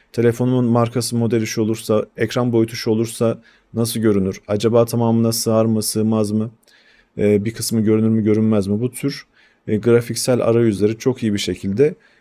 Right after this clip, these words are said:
kullanabileceğimiz, e, yani tamamen piyasaya sürmeden ürünü kendi yaptığımız telefon uygulamasını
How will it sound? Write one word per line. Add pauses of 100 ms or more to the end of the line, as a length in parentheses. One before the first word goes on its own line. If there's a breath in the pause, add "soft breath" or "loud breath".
(140)
kullanabileceğimiz, (180)
e, (600)
yani (220)
tamamen
piyasaya
sürmeden
ürünü (640 soft breath)
kendi
yaptığımız (420)
telefon
uygulamasını